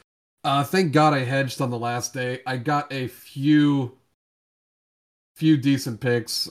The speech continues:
or just a few, a few bucks back, so it wasn't a complete loss. Still hurts.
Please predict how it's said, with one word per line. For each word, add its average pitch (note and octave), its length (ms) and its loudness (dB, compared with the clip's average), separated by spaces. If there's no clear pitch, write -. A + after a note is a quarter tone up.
or A#2+ 380 -4
just C#3+ 260 -4
a C#3+ 60 -2
few, D3+ 420 -2
a D3+ 80 -8
few F3 180 -4
bucks C3 280 -4
back, B2 260 -4
so C#3+ 120 -2
it - 20 2
wasn't D3+ 300 2
a - 20 -6
complete C3 320 -2
loss. B2 420 0
Still C#3+ 200 2
hurts. G2+ 380 -10